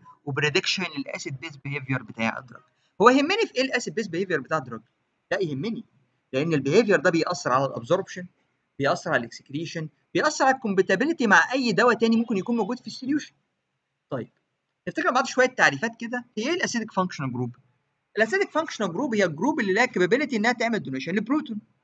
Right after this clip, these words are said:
طب البيزك فانكشنال جروب؟ البيزك فانكشنال جروب هي اللي لها كابابل ان هي تعمل ايه؟ اكسبتنج لبروتون. يبقى دلوقتي لو انا عندي ويك اسيد، والويك اسيد ده فقط بروتون، بيتحول ليه؟ بيتحول لكونجكت بيس، وزي ما خدته قبل كده برضه في الاناليتيكال انتوا عارفين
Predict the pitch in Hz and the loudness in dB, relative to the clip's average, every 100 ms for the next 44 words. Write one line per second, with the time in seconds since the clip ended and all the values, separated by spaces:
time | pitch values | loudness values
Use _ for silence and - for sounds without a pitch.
0 | _ _ _ _ _ _ _ _ _ _ | _ _ _ _ _ _ _ _ _ _
1 | - 147 147 208 220 196 208 202 - 170 | -4 0 2 4 4 2 -2 -6 -4 -6
2 | 143 170 170 - 113 147 156 147 - 160 | 0 0 0 -8 -2 0 0 -2 -8 -10
3 | - 123 110 147 135 127 160 123 120 147 | -6 -8 -4 -4 -4 -2 0 0 0 -2
4 | 151 151 139 120 131 139 147 143 127 117 | -2 -4 -4 -6 -6 -4 -4 -4 -4 -10
5 | 120 _ _ - - 190 - 135 113 107 | -12 _ _ -10 -4 -4 -4 -8 -8 -10
6 | _ - _ _ _ - 151 160 269 381 | _ -20 _ _ _ -4 -2 2 2 2
7 | 240 254 226 233 214 208 - _ _ - | 4 6 6 4 0 -6 -10 _ _ 4
8 | 139 - 147 - 240 - _ _ _ 156 | 4 6 2 2 -8 -12 _ _ _ -2
9 | 170 233 - 220 196 143 185 202 - 233 | 0 0 2 0 0 2 2 2 0 2
10 | 196 127 123 147 208 233 220 - 233 202 | 2 0 -4 -4 -2 0 0 2 4 4
11 | 147 180 - 240 202 165 165 196 208 233 | 2 2 2 2 2 2 0 -4 0 2
12 | 262 - - 160 220 220 208 214 190 147 | 2 -2 -10 0 2 2 2 0 0 -6
13 | 156 202 190 196 196 165 156 220 220 254 | -2 2 2 0 -6 -4 -2 -2 -2 -4
14 | 208 175 165 170 185 143 | -4 -2 -2 -2 -8 -10